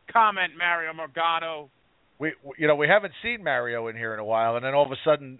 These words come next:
Speaker 2: you know, we're promoting a book that he just happens to be in, and now all of a sudden he's in the chat room. I'm just saying. Hmm.
Speaker 1: He's in the book?
Speaker 2: He's in the book.
Speaker 1: No.
Speaker 2: Oh, he's all over the,
Speaker 1: For what?
Speaker 2: oh, he's all over this thing.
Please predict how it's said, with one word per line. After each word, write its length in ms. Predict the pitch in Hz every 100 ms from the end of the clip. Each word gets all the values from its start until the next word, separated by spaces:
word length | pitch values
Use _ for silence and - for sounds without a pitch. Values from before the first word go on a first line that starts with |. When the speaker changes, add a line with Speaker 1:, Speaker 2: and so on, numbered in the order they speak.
| 143
Speaker 2:
you 100 | 135
know, 80 | 127
we're 140 | 127
promoting 460 | - 143 151 - 135
a 60 |
book 280 | 120 196 190 -
that 120 | 135 123
he 140 | 143
just 180 | 135 135
happens 340 | 147 135 - 113
to 80 | -
be 260 | 107 165 139
in, 160 | 123
and 100 | 117
now 180 | 117 120
all 120 | 117
of 60 | 110
a 80 | 110
sudden 180 | 120 110
he's 160 | 98
in 100 | 107
the 80 | 98 92
chat 180 | 123 107
room. 220 | 95 98
I'm 140 | 98 95
just 140 | 95 90 -
saying. 400 | 110 95 87 87 - _ _ - - - _ _ -
Hmm. 220 | 107 101
Speaker 1:
He's 200 | 95 90
in 60 | 87
the 60 |
book? 300 | 104 160 262 - _ _ _ _ _ -
Speaker 2:
He's 200 | 120 120
in 80 | 139
the 80 |
book. 200 | 117 208
Speaker 1:
No. 120 | 247 254 -
Speaker 2:
Oh, 160 | 147 139
he's 120 | 160
all 280 | 160 151 226
over 120 | 185
the, 60 | 156
Speaker 1:
For 60 | 294
what? 160 | 339 160
Speaker 2:
oh, 40 |
he's 160 | 190 247
all 160 | 135 117 175
over 120 | 123
this 140 | 160 -
thing. 140 | 110